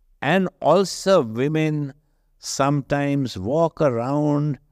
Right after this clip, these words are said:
with an empty emotional hole in their lives, hoping that the guy they marry can fill the hole they can't too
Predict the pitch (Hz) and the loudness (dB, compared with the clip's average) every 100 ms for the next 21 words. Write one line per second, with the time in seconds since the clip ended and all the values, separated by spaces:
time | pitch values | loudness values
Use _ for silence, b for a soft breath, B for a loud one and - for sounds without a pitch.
0 | _ _ - 107 101 98 101 120 127 - | _ _ -6 -4 -2 -2 0 0 -2 -2
1 | 131 123 107 104 120 127 123 123 110 113 | -2 0 0 0 0 0 0 -2 -2 -2
2 | 113 117 120 120 120 110 95 107 - - | -2 -2 -4 -4 -2 -2 -4 -10 -12 -20
3 | - _ _ - 151 170 - 180 170 123 | -20 _ _ 2 4 4 4 2 2 2
4 | 120 110 104 90 123 160 165 127 113 104 | 2 2 -4 0 0 0 0 -2 -2 0
5 | 98 120 143 160 156 - 117 104 - 139 | 0 0 0 -2 -2 -2 0 -2 -2 -2
6 | 147 135 117 123 135 135 135 135 _ _ | 0 -2 -2 -2 -2 -2 -4 -8 _ _
7 | _ _ 82 80 120 139 - 135 139 127 | _ _ -14 0 2 0 -4 -4 -2 -4
8 | 104 - 131 135 135 | -6 -6 -2 -2 -2